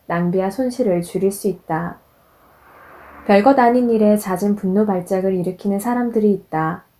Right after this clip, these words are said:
가장 큰 원인은 물론 성격적인 데에서 기인한다. 욱하는 기질을 타고난 경우 자신도 모르게 하부터 내고 보는 것이다. 그 다음 원인은 단연 습관적인 데서 찾아볼 수 있다.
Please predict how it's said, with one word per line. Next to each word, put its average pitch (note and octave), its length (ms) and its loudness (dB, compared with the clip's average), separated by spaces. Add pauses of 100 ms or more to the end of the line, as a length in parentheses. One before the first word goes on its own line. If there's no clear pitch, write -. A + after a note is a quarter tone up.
(500)
가장 F#3 320 -4
큰 A#3+ 160 -4
원인은 F#3+ 540 0 (320)
물론 F#3+ 240 0
성격적인 C#4 600 -2
데에서 F3 380 -2
기인한다. F3 840 -4 (1000)
욱하는 C4 440 0
기질을 A#3 400 0
타고난 C4 460 -2
경우 F#3 400 -2 (240)
자신도 G#3+ 420 0
모르게 F3 440 0
하부터 C4 480 -4
내고 F3 280 -2
보는 F#3 260 -4
것이다. F#3 580 -6 (1400)
그 A3+ 160 2
다음 G#3 320 4
원인은 G3 600 2 (200)
단연 F#3 340 -2
습관적인 C4+ 580 0
데서 F3+ 320 -2
찾아볼 A3+ 400 -2
수 G#3 160 -8
있다. D#3+ 500 -4